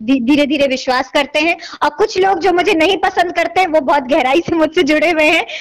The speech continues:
हर वीडियो मेरा देखते हैं ताकि मुझे क्रिटिसाइज कर सके। उनके लिए भी मैं,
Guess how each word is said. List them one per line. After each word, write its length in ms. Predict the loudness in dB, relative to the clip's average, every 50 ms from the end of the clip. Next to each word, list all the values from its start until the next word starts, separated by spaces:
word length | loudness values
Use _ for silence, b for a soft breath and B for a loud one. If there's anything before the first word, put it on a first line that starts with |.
| B -2
हर 160 | -2 -2 0
वीडियो 300 | 0 0 2 2 2 2
मेरा 220 | 2 2 0 2
देखते 340 | 2 2 0 -2 0 0 -2
हैं 100 | -2 0
ताकि 260 | 0 -2 -2 0 2
मुझे 220 | 2 2 2 2 0
क्रिटिसाइज 560 | -2 -2 -2 -2 -2 0 0 0 0 -2 0
कर 140 | -2 -2 0
सके। 280 | 0 -2 -2 -2 -4 -6 B B B B B
उनके 260 | 4 4 4 4 4
लिए 140 | 2 2 0
भी 120 | 0 0 0
मैं, 140 | 0 -2